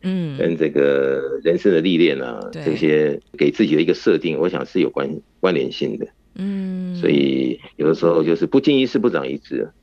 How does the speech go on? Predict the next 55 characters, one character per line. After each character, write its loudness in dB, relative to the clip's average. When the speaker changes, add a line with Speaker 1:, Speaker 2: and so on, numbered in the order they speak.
Speaker 1:
对。 -4
Speaker 2:
但 2
是 2
人 4
生 2
的 2
经 0
验 0
就 0
是 -8
慢 2
慢 2
的 0
累 -4
积。 -4
Speaker 1:
嗯。 -4
Speaker 2:
所 4
以 8
我 6
想 2
每 2
个 2
人 2
都 2
应 0
该 0
是， -2
好， -6
每 4
个 6
人 6
应 4
该 2
有 0
心 0
的 4
话， -2
应 -4
该 4
都， 0
都 6
有 4
可 -2
能 -2
性 -2
可 0
以 2
让 0
自 0
己 -4
在 4
这 2
一 4
方 -2
面， -4